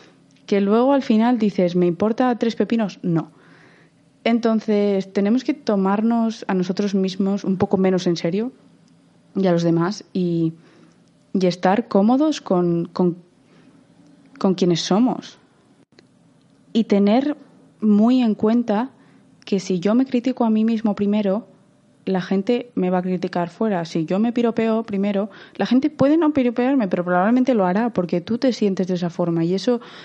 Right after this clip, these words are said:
lo irradias y eso lo transmites, al igual que cuando transmites que te sientes inseguro. Y cuando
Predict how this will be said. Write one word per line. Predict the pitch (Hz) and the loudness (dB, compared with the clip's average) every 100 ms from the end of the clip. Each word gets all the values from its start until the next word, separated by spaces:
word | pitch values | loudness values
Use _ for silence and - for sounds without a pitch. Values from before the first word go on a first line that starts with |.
| - | -8
lo | 196 185 | 0 2
irradias | 180 185 208 185 175 | 4 4 4 2 2
y | 180 | 0
eso | 185 | 0
lo | 226 214 | 0 -2
transmites, | - 170 165 165 180 208 - - 175 160 | 0 0 0 0 0 0 -2 -6 -4 -2
al | 165 | -2
igual | 170 190 | -2 -2
que | 202 | -4
cuando | 196 180 180 | -2 -4 -4
transmites | 180 180 180 196 | -6 -4 -4 -4
que | - 180 170 - - - - | -4 -6 -6 -14 -20 -12 -2
te | 185 | -2
sientes | 185 180 180 202 | 0 0 0 -2
inseguro. | 180 170 165 165 170 165 | -2 -2 -2 -2 -2 -2
Y | - | -6
cuando | 165 185 185 175 175 | -2 0 2 2 0